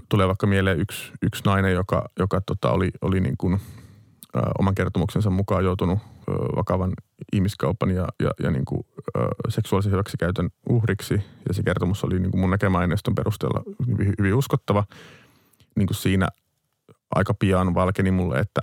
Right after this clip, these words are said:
että hän ei niin kuin halua antaa haastattelua. Että hän, hän, hän niin kuin oli ensin halukas puhumaan siitä, mut sit hän muutti mieltään. Ja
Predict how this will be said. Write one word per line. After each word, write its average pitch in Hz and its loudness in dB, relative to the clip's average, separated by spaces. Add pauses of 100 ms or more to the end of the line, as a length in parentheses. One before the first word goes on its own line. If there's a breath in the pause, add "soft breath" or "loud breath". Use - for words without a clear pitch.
(100)
että - -2
hän 85 2
ei 60 2
niin 90 0
kuin - -4
halua 92 2
antaa 90 0
haastattelua. - 0 (540 loud breath)
Että - -6
hän, 90 2
hän, 87 0 (180)
hän 95 0
niin 90 2
kuin 92 0 (1000 soft breath)
oli 95 4
ensin 143 4
halukas 113 2
puhumaan 98 2
siitä, 90 0 (320 loud breath)
mut - 2
sit - -2
hän 92 2
muutti 92 0
mieltään. 92 2 (840 loud breath)
Ja - 2